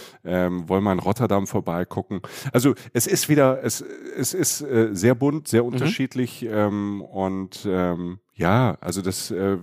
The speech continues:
Speaker 1: wird ein aufregendes Re-, Jahr mit dem Reisen, Reisenbuch dann auch noch dazu, was dann ab, äh, Februar, Ende Februar zwanzig dreiundzwanzig kommt. Ich freue mich sehr auf das Jahr und bin auch ein bisschen inspiriert von dem, was du jetzt gesagt hast, deshalb, ähm, oder was du uns präsentiert hast.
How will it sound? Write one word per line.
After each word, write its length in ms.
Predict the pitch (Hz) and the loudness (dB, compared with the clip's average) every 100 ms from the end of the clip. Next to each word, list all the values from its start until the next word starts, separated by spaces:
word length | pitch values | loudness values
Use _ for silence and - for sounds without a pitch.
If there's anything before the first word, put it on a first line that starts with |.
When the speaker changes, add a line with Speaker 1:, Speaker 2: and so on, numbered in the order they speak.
| 92 | -2
Speaker 1:
wird 200 | 107 - | -2 0
ein 220 | 113 110 | -2 -2
aufregendes 680 | 110 120 123 123 110 98 101 | 0 0 2 0 2 0 0
Re-, 80 | |
Jahr 520 | 104 92 104 113 135 120 | -2 0 2 4 2 2
mit 200 | 107 113 | 0 0
dem 120 | 98 | -2
Reisen, 360 | 95 104 110 110 | 2 2 2 0
Reisenbuch 640 | 95 131 123 101 127 123 | 2 4 2 0 -4 -4
dann 160 | 117 101 | -6 -4
auch 160 | 113 | -4
noch 140 | 110 - | -4 -2
dazu, 500 | 104 - - 104 113 - - - - - | -4 -4 -6 -4 -6 -12 -16 -16 -18 -10
was 220 | 101 98 | -4 -2
dann 180 | - 98 | 0 -2
ab, 260 | 95 107 - | -2 -6 -2
äh, 180 | 110 95 | -2 0
Februar, 600 | - 117 - 107 101 104 | 2 2 2 2 2 2
Ende 200 | 104 98 | -2 -2
Februar 440 | 110 110 101 92 | -2 -2 0 -2
zwanzig 360 | - 95 92 - | -2 -6 -6 -8
dreiundzwanzig 680 | 87 90 90 - 82 82 | -6 -4 -6 -8 -8 -8
kommt. 200 | - 104 135 | -8 -8 -6
Ich 80 | - | -2
freue 240 | 127 170 | 4 4
mich 140 | 170 | 4
sehr 100 | - 131 | 4 2
auf 60 | |
das 180 | - - | 0 0
Jahr 320 | 110 127 147 | 2 2 -2
und 160 | 113 104 | -6 0
bin 120 | 139 | 2
auch 120 | 175 131 | 2 0
ein 80 | |
bisschen 300 | 131 - 127 | -2 -2 -2
inspiriert 560 | 123 135 - 110 110 131 | -2 -4 0 0 2 0
von 160 | 123 107 | 0 0
dem, 160 | 120 | 2
was 120 | 107 - | 2 0
du 120 | 135 | -2
jetzt 160 | 135 | -4
gesagt 320 | - 80 76 98 | -4 -4 -2 -4
hast, 160 | - | -4
deshalb, 300 | 95 107 90 | -2 -2 -2
ähm, 420 | 104 95 92 95 95 | -2 0 0 -2 -4
oder 340 | 78 92 85 | -2 -2 0
was 140 | 87 | -2
du 100 | - | -2
uns 140 | 120 - | -4 -4
präsentiert 540 | - - 85 120 131 | -4 -4 -2 0 0
hast. 260 | 78 85 | 0 -4